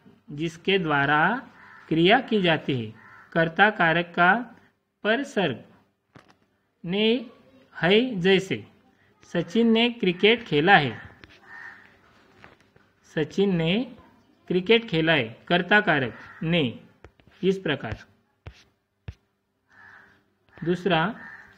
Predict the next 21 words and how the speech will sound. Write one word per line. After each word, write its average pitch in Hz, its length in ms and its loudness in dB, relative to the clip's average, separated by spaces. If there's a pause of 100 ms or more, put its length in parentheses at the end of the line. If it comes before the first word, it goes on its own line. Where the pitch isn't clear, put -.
(120)
कर्म 233 340 2
कारक, 143 380 0 (1000)
वाक्य 180 440 -2
में 208 400 0 (880)
कर्ता 202 420 0
या 214 200 4
प्रभाव 185 880 0 (540)
जिस 180 320 -2
पर 214 260 4
सबसे 208 520 2
अधिक 190 460 0
पड़ता 185 320 2
है, 180 340 4
उसे 196 400 0
कर्म 208 420 2
कारक 180 560 2
कहते 175 380 2
हैं। 113 180 -4 (580)
कर्म 190 320 -2
कारक 175 460 0
का 185 340 2